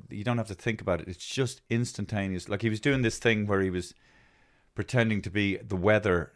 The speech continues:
saying things. So the weather was saying, uh, you know, "I like sausages," or something. Or something. And it's so silly.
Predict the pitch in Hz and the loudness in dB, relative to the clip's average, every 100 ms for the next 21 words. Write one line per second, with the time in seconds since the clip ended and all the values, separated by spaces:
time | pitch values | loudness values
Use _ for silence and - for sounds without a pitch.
0 | - - - 107 101 98 87 71 69 - | -20 -8 0 2 2 -2 -6 -8 -10 -16
1 | - _ _ _ - - 95 95 107 104 | -20 _ _ _ -12 -6 -2 2 4 4
2 | 92 92 101 92 87 - _ _ - 85 | 2 0 0 0 -2 -8 _ _ -4 0
3 | 82 - - - - - 104 95 90 82 | 0 -2 -12 -18 -20 -12 -4 0 0 2
4 | 95 95 - 101 92 92 87 73 71 73 | 2 2 2 0 0 -2 -8 -8 -8 -10
5 | - - - - - - - - - 98 | -12 -20 -14 -10 -8 -8 -8 -8 -10 -8
6 | - - - - - - 131 - - - | -8 -6 -4 -4 -6 -8 -6 -6 -6 -8
7 | - - - - - - 110 107 87 - | -8 -10 -10 -10 -12 -10 -6 -4 -6 -8
8 | 107 104 - 131 - 139 135 90 85 | -6 -2 0 -2 0 2 4 2 0